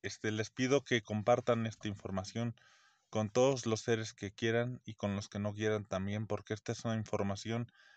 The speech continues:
y una luz de esperanza para la humanidad. Yo soy Kirpal Singh, terapeuta de biomagnetismo médico.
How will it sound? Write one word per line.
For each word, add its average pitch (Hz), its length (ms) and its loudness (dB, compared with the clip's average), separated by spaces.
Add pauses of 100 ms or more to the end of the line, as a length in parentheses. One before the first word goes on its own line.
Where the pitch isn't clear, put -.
(160)
y 113 100 -2
una 123 240 4
luz 117 260 4
de 127 80 2
esperanza 110 540 0
para 101 260 0
la 90 100 -4
humanidad. 90 580 -4 (760)
Yo 120 120 2
soy 123 180 2
Kirpal 113 380 0
Singh, 143 460 -4 (240)
terapeuta 110 600 0
de 98 80 0
biomagnetismo 95 920 -4
médico. 120 540 -2